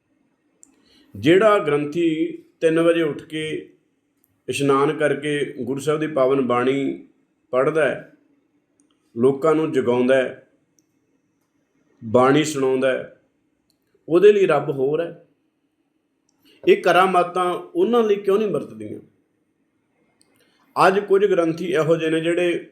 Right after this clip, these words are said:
ਬਿਲਕ ਰਹੇ ਨੇ, ਉਹਨਾਂ ਦੇ ਪਰਿਵਾਰਾਂ ਦੇ ਵਿੱਚ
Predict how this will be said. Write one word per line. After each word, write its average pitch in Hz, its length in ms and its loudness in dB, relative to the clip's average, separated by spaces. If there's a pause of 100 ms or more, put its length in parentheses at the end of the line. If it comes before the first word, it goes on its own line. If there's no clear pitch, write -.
ਬਿਲਕ 143 440 0
ਰਹੇ 117 220 -2
ਨੇ, 107 200 -8 (1900)
ਉਹਨਾਂ 165 160 4
ਦੇ 185 100 2
ਪਰਿਵਾਰਾਂ 139 540 0
ਦੇ 160 120 0
ਵਿੱਚ 160 540 -4